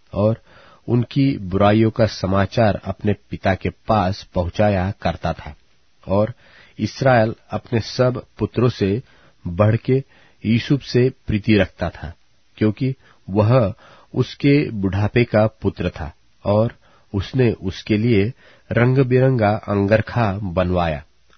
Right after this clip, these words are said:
सो जब उसके भाइयों ने देखा कि हमारा पिता हम सब भाइयों से अधिक उसी से प्रीति रखता है, तब वे उससे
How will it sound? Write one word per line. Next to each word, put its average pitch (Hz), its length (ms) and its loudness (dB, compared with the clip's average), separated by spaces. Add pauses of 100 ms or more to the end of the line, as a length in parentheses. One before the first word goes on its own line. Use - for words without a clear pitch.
(120)
सो 107 340 0 (420)
जब 110 500 2
उसके 120 500 0
भाइयों 85 480 0
ने 123 120 2
देखा 101 500 -2 (440)
कि 147 80 -2
हमारा 131 380 2
पिता 110 540 0 (200)
हम 123 160 0
सब - 460 0
भाइयों 90 380 0
से 110 400 -2
अधिक 95 440 -2 (480)
उसी 107 260 0
से 127 340 2 (440)
प्रीति 101 300 0
रखता 110 300 0
है, 120 220 -2 (460)
तब 113 320 2 (420)
वे 113 340 2 (160)
उससे 113 440 0